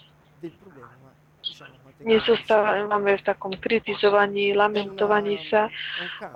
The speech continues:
Speaker 2: o
Speaker 1: cambio, no?
Speaker 2: takých tých,
Speaker 1: Un
Speaker 2: o,
Speaker 1: cambio che noi
Speaker 2: nezostali
Speaker 1: facciamo.
Speaker 2: negatívnych
Speaker 1: Non ci
Speaker 2: veciach a
Speaker 1: immedesimiamo
Speaker 2: hovoriť
Speaker 1: più
Speaker 2: stále o
Speaker 1: nel
Speaker 2: problému, ale hovoríme o tom, aký je veľký Pán.
Speaker 1: Quindi,
Speaker 2: Je to taká
Speaker 1: mm,
Speaker 2: zmena,
Speaker 1: il
Speaker 2: nie?
Speaker 1: scopo della lode,
Speaker 2: Je
Speaker 1: come ho
Speaker 2: to taká
Speaker 1: detto,
Speaker 2: zmena, ktorú my
Speaker 1: è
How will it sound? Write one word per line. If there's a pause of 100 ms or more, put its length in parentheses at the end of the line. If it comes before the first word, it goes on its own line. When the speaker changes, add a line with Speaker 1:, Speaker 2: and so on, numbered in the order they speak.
Speaker 2:
o
Speaker 1:
cambio,
no?
Speaker 2:
takých
tých, (460)
Speaker 1:
Un
Speaker 2:
o,
Speaker 1:
cambio
che
noi
Speaker 2:
nezostali
Speaker 1:
facciamo.
Speaker 2:
negatívnych
Speaker 1:
Non
ci
Speaker 2:
veciach
a
Speaker 1:
immedesimiamo
Speaker 2:
hovoriť
Speaker 1:
più
Speaker 2:
stále
o
Speaker 1:
nel
Speaker 2:
problému,
ale
hovoríme
o
tom,
aký
je
veľký
Pán. (1120)
Speaker 1:
Quindi, (340)
Speaker 2:
Je
to
taká
Speaker 1:
mm,
Speaker 2:
zmena,
Speaker 1:
il
Speaker 2:
nie?
Speaker 1:
scopo
della
lode, (160)
Speaker 2:
Je
Speaker 1:
come
ho
Speaker 2:
to
taká
Speaker 1:
detto,
Speaker 2:
zmena,
ktorú
my
Speaker 1:
è